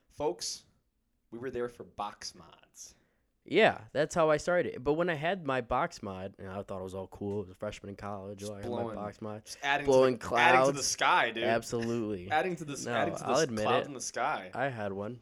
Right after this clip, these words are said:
Speaker 2: But, uh, the thing was, I didn't have nicotine in those vapes. I had zero nicotine.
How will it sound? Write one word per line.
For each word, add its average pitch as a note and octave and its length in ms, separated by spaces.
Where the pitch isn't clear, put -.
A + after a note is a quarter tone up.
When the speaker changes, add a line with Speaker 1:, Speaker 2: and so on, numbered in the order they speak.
Speaker 2:
But, A#2 180
uh, A2 380
the B2 100
thing C3 260
was, C3 200
I A#2+ 100
didn't C#3+ 160
have B2+ 200
nicotine C3 460
in G#2 100
those G2+ 300
vapes. B2 380
I - 60
had A#2 160
zero A#2 180
nicotine. G2+ 400